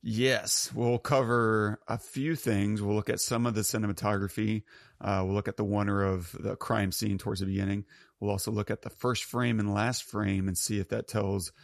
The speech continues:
us, uh, any interesting story, as well as looking at some of the story and writing, themes of misconduct. We'll also discuss, uh, true crime, the utility versus entertainment,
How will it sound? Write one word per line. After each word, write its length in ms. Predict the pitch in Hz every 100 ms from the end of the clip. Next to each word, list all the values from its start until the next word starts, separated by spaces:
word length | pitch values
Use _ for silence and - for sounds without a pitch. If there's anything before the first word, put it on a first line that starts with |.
| - - _
us, 280 | 101 98 -
uh, 400 | 113 101 107 - -
any 280 | 110 101
interesting 400 | 101 - 98 107
story, 480 | 95 - 104 107 123 - - - - -
as 160 | 110
well 200 | 104 120
as 280 | 117 113 -
looking 260 | 113 139 151
at 180 | 156 -
some 140 | 165
of 40 | 160
the 60 |
story 240 | 160 180 175
and 80 |
writing, 440 | 175 202 - - 127 - _
themes 240 | 131 117 101
of 100 | 95
misconduct. 800 | 101 - 160 156 151 151 147 -
We'll 140 | 104
also 340 | 101 - 107 - _ _ -
discuss, 420 | 110 - 107 -
uh, 140 | 104 -
true 220 | - 151
crime, 540 | - 143 151 117 98
the 100 | 95
utility 640 | 95 95 - 123 113 110
versus 420 | 104 107 101 107 95
entertainment, 640 | 101 92 117 110 98 98